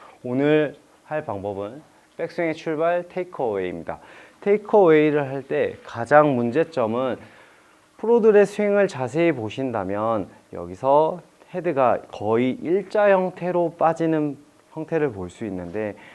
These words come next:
내가 스윙을 시각적으로 봤을 때 채를 돌린다는 생각이 많이 드는 겁니다. 드라이버는 아이언에 반면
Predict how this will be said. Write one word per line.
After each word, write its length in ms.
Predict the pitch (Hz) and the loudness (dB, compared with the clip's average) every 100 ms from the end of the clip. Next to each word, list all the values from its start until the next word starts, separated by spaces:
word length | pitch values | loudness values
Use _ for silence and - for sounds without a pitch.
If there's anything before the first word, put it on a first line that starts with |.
| - | -14
내가 280 | 101 104 127 | -6 -2 -2
스윙을 360 | 135 175 180 175 | -2 -2 -2 -2
시각적으로 720 | - 208 214 196 175 160 127 | 0 0 2 0 -2 0 -2
봤을 280 | 107 - | -4 -8
때 280 | 98 123 107 | -8 -4 -4
채를 400 | - 185 190 170 | -6 -4 0 0
돌린다는 680 | - 117 127 202 196 180 160 | -2 -2 2 2 4 2 0
생각이 360 | 143 135 117 104 | -2 -6 -4 -6
많이 260 | 85 92 | -6 -8
드는 260 | - 104 95 | -10 -10 -10
겁니다. 360 | 82 - - - _ _ _ _ _ _ _ _ _ _ _ _ | -14 -20 -20 -20 _ _ _ _ _ _ _ _ _ _ _ _
드라이버는 640 | 165 196 214 202 196 180 | 6 12 12 10 8 6
아이언에 460 | 120 120 175 180 170 | 6 6 6 6 6
반면 640 | 143 120 113 113 117 87 | 2 0 0 -2 -2 -4